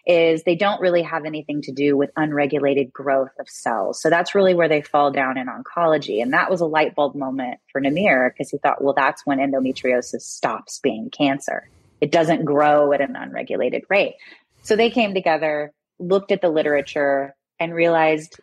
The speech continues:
these two worlds really hadn't come together to look at this. And so that began them on their journey to develop the technology that Hera's test is based on. And as we move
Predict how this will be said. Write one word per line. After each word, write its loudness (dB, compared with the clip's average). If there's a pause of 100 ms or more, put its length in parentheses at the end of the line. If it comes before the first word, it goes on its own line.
these -4
two 0
worlds 2
really 2
hadn't -4 (360)
come -8
together 2
to -2
look 0
at -4
this. -2 (280)
And 2
so 2 (600)
that 2
began 0
them -2
on 0
their 0
journey -2
to -12
develop 2
the -2
technology -2
that 2
Hera's -2
test -8
is -6
based -8
on. -8 (480)
And 4
as 2
we 4
move 0